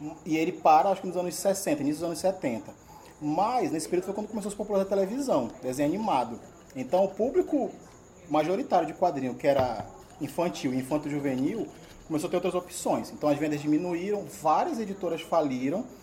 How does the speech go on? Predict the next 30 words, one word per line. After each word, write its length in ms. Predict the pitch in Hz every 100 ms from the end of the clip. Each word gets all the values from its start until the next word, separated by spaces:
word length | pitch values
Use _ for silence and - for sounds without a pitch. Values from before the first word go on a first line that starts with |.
| - - - -
e 280 | 147 156 151
a 60 | 139
própria 320 | 165 180 269
Ebal 240 | 269 185
foi 160 | 185 202
vítima 320 | 190 190 247
disso, 300 | 233 131 -
né? 140 | 131 147 -
O 80 | 127
mercado 340 | 123 - 135
começou 240 | 139 135 143
a 40 |
diminuir, 500 | 139 143 143 139 151
a 40 |
Ebal 240 | 165 131 165
não, 100 | 165
não 300 | 151 147 147
conseguiu 260 | 147 139 139
mais 120 | 135
se 80 | 143
manter, 260 | 131 131
porque 120 | 160 156
ela 100 | 135
era 80 | 135
uma 160 | -
editora 300 | 135 - 127
gigante, 600 | 120 156 151 143 139 -
tinha 100 | -
uma 40 | 151
estrutura 680 | - 147 143 - 147 131